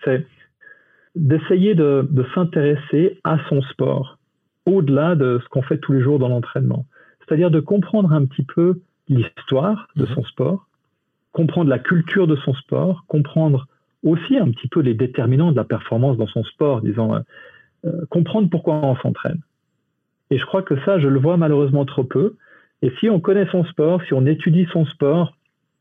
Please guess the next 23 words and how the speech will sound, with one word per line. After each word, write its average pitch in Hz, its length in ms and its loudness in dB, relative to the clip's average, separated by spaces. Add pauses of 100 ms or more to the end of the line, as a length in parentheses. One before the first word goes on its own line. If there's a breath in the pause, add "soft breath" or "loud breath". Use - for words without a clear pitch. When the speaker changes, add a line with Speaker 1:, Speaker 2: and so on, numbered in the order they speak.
(340)
Speaker 1:
on 135 80 0
va 135 120 0
pouvoir, 147 460 2
euh, 131 460 2
y, 170 680 0
y, 160 60 0
y 131 40 -2
trouver 196 480 2
des, 131 500 4
des 127 160 0
points 165 220 0
d'ancrage, 151 760 2 (340 loud breath)
on 127 60 -2
va 135 120 0
pouvoir 131 260 0
mieux 147 200 2
comprendre 147 500 0
un 127 100 2
petit 123 140 -4
peu 131 240 0 (100)
ce 131 80 -8
que 123 140 -4
je 117 160 -2